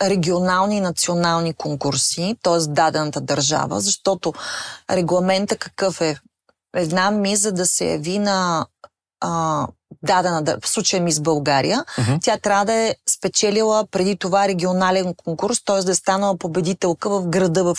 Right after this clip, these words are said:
Speaker 1: който е.
Speaker 2: Така.
Speaker 1: Това автоматично й дава правото да участва на националния ко-, конкурс. Дали ще е мис Германия, там Русия, България, няма значение.
Speaker 2: Окей.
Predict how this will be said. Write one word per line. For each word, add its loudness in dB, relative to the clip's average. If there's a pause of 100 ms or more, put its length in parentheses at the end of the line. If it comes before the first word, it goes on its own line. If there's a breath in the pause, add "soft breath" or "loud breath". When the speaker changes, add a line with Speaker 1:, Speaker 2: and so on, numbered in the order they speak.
Speaker 1:
който 0
е. 0 (260)
Speaker 2:
Така. 0 (180)
Speaker 1:
Това 2 (260)
автоматично -2
й -2
дава 2
правото 0
да -2
участва 0
на -2
националния -2
ко-, -8
конкурс. -2
Дали 0
ще 0
е 0 (300 loud breath)
мис 2
Германия, 2 (520)
там 0
Русия, 0
България, 2
няма 0
значение. 0
Speaker 2:
Окей. 0